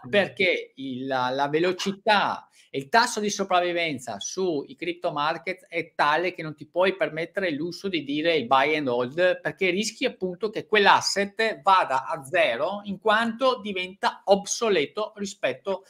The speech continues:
Speaker 2: al nuovo che avanza.
Speaker 1: Sì, sono cambiati un po' i parametri di quello che c'era una volta, che compravi la seven lì.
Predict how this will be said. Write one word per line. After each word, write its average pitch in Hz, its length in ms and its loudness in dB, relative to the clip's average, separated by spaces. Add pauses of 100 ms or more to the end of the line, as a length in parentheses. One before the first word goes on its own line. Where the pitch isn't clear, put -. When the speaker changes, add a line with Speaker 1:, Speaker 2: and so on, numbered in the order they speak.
Speaker 2:
al 185 120 0
nuovo 156 240 -2
che 151 100 -4
avanza. 95 460 -6 (840)
Speaker 1:
Sì, 175 300 2
sono 156 180 2
cambiati 175 340 4
un 147 60 -2
po' 175 120 6
i 185 40 4
parametri 160 460 8
di 139 60 2
quello 160 180 6
che 147 80 4
c'era 147 240 4
una 139 140 6
volta, 160 320 8
che 175 100 2
compravi 143 400 4
la 139 100 0
seven 143 300 -2
lì. 143 260 -4